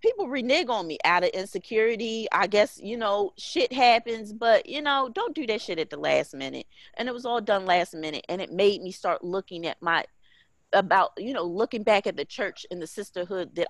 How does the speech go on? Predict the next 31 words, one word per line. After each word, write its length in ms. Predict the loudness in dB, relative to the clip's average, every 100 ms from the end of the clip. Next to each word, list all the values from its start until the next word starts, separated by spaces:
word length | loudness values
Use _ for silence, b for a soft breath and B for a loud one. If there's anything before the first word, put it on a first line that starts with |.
| 0
I 140 | 0
sure 340 | 0 -8 -6
enough 300 | -6 -6 -6 -8 -4
helped 380 | -2 -2 -4 -14
to 80 |
build, 440 | -6 -2 -2 -2 -4
but 180 | -4 2
they 220 | 2 2
did 240 | 0 0
it 80 | -2
with 280 | -2 -2 -4
me. 360 | -12 -12 -16 _ _ _ _ -2
Like 200 | 0 0
we, 280 | -4 -8 -8 -10 -2
like 220 | 0 0
you 60 | -4
said, 320 | 0 0 0
it 80 | -4
was 160 | -4 2
like, 240 | 2 2 -8 _ _
we 300 | -10 -4 -2
have 260 | 2 2 2
nothing 460 | -2 -4 -4 -10 -2
else. 440 | 0 0 -4 -20 _ _ _ _ _ _ -2
It 100 | -2
was 140 | 2
like 140 | 2 4
I 120 | 2
had 260 | 4 4 4
a 80 | 2
team 560 | -2 -6 -4 -6 -12